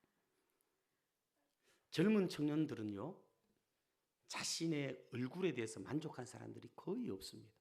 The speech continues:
저는 이해가 안 되는 것 가운데 하나가 연예인들 가운데 굉장히 이쁜 연예인들이 있어요. 그런데 한 오 년, 육 년 지나면은 얼굴이 다 바뀌어 버렸습니다.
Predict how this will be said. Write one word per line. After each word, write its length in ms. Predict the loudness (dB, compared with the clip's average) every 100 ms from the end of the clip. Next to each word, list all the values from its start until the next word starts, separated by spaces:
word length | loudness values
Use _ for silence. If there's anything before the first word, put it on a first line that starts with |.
| _ _ _ _ _ _ _ -20 -8
저는 300 | 4 6 8
이해가 440 | 6 8 8 8 2
안 120 | 2
되는 240 | 0 0
것 120 | -2 -4
가운데 300 | -4 -4 -6
하나가 500 | -8 -6 -6 -6 -12 _ _ _ _ _ _ _ 8
연예인들 460 | 10 10 6 4
가운데 320 | 2 0 -2
굉장히 520 | 2 8 8 8 4 2
이쁜 640 | -2 -4 2 4 4 2
연예인들이 460 | 4 6 6 2 -4
있어요. 320 | -6 -8 -10 -16 -20 _ _ _ _ _ _ _
그런데 560 | -4 0 4 4 2 -4
한 160 | -4 0
오 160 | 2
년, 280 | 4 4 4
육 100 | 2
년 200 | 2 2
지나면은 540 | 2 -2 -2 0 -2 -4 -14 2
얼굴이 420 | 6 6 6 4 2
다 80 | -4 -6
바뀌어 340 | -6 -2 4 6
버렸습니다. 560 | 4 0 -4 -10 -12